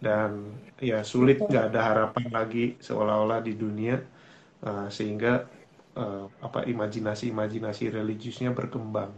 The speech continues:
Speaker 1: begitu. Nah, ini,
Speaker 2: Iya,
Speaker 1: ini menurut
Speaker 2: benar.
Speaker 1: poin penting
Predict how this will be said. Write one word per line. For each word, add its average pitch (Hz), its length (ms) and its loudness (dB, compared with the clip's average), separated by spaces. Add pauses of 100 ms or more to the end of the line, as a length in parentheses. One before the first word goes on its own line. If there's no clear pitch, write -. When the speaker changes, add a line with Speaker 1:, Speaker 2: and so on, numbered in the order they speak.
(120)
Speaker 1:
begitu. 104 540 -10 (500)
Nah, 110 140 -2
ini, 143 420 4
Speaker 2:
Iya, 214 380 10
Speaker 1:
ini 143 180 6
menurut 131 220 6 (180)
Speaker 2:
benar. 196 260 6 (100)
Speaker 1:
poin 127 200 10 (120)
penting 127 280 2